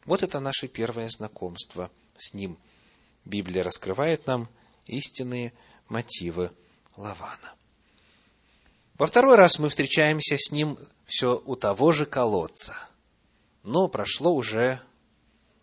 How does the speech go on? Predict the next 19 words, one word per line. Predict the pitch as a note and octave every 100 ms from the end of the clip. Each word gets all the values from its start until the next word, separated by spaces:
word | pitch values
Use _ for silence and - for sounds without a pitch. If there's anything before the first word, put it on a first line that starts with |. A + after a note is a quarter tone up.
| -
много | F#2+ A2 C#3+ A2
десятков | G#2 A#2 A2+ - F#2
лет, | F#2 C3 G3 - _ _ _ - _ _ _
и | - C#3 F3+
вот | B2+ C#3+
теперь | - G2+ C#3 D3+ - - _ _ _ _ _
приглашаю | - F#2+ F#2+ B2+ A#2+
вас | A2 G#2
обратиться | G2 G2 B2+ G#2+
к | G2
двадцать | G#2 A2+ A2+
девятой | G2+ A2 G#2+ F#2+ F2 E2 -
главе | F2 F2 F2 F#2+ A2
книги | - F2+ F#2 F2+ F2 _ _ _ _ _ -
"Бытие". | F2+ - F2 D#2 - - _ _ _ _ _ _ _ -
Бытие | F#2 - G2
двадцать | F2 F2+ -
девять | D#2+ G#2 A2 -
тринадцать. | - E2+ D2 - - -